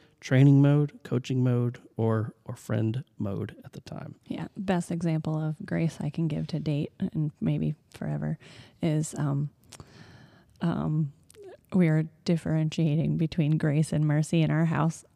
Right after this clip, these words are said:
Speaker 2: early on. And I think Sammy was, <laughs> I don't know,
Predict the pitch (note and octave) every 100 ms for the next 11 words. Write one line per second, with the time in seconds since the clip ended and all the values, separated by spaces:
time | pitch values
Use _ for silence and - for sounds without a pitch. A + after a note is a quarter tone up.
0 | - D#3+ D#3 D3 D#3 - _ C#3+ D3+ D3
1 | C3+ F3 E3+ - E3 - - - G#2 D3+
2 | D3 E3+ - _ - D3 D#3+ E3+ - -
3 | E3+ - - - _ _ _ _ _ _
4 | _ - - - -